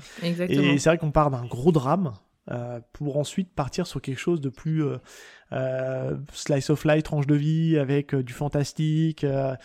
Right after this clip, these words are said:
Speaker 2: de l'enquête, euh, un peu de thriller, tu vois, c'est, je trouve que c'est, c'est, c'est tout ce que sait faire, en tout cas, Urasawa, et je trouve que Asadora, est vra-, c'est vraiment super. Le seul petit bémol, c'est que c'est un petit peu loin à sortir.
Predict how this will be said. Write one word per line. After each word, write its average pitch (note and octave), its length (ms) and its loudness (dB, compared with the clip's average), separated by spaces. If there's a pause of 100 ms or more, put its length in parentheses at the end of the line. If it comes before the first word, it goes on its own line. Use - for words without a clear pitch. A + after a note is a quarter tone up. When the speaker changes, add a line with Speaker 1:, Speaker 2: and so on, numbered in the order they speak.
(260)
Speaker 2:
de C3+ 120 4
l'enquête, D#3 680 4
euh, C#3 220 2
un D3+ 100 4
peu G3+ 120 2
de F#3 60 0
thriller, F3 640 6
tu - 80 0
vois, D#3 100 4
c'est, C3 380 -2 (320)
je - 60 -14
trouve - 180 -8
que D#3+ 100 4
c'est, C#3+ 680 2
c'est, C#3 180 -12
c'est B2+ 180 -8 (520)
tout F#3 120 2
ce - 80 -8
que E3 80 2
sait C#3+ 180 2
faire, F3 220 2
en C#3+ 60 -4
tout C#3+ 120 -6
cas, D#3 140 4
Urasawa, C#3 640 4
et B2 380 -2
je A2+ 80 -8
trouve D3 160 -4
que - 120 -8
Asadora, C3 540 -2
est B2+ 100 -6
vra-, B2 640 -8
c'est B2+ 180 -8
vraiment C3 360 -4
super. D3 340 -2 (480)
Le B2 120 -6
seul F3 220 2
petit D3+ 220 -2
bémol, C#3+ 280 0
c'est - 140 -8
que - 60 -12
c'est A2+ 120 -4
un A#2 80 -4
petit - 240 -10
peu E3 100 6
loin D#3+ 180 2
à E3 40 0
sortir. A#3+ 420 -4